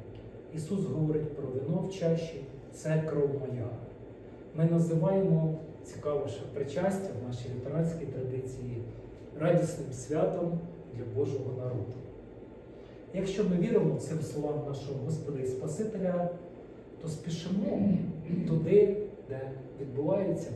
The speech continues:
причастя. Воно є, окрім Божого Слова, проповіданого, тією необхідною поживою, що дає сили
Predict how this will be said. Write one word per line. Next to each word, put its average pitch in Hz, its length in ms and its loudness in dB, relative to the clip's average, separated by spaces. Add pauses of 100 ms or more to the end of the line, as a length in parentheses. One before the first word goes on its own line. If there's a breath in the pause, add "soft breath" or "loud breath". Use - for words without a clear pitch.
причастя. - 560 -10 (800)
Воно 165 440 6
є, 165 360 6 (680 loud breath)
окрім - 320 0 (1500)
Божого 156 340 2
Слова, 190 500 2
проповіданого, 127 1080 -2 (320)
тією 202 440 0
необхідною 170 640 2
поживою, 165 680 0 (560)
що - 280 -2
дає 156 480 2 (140)
сили 202 540 -2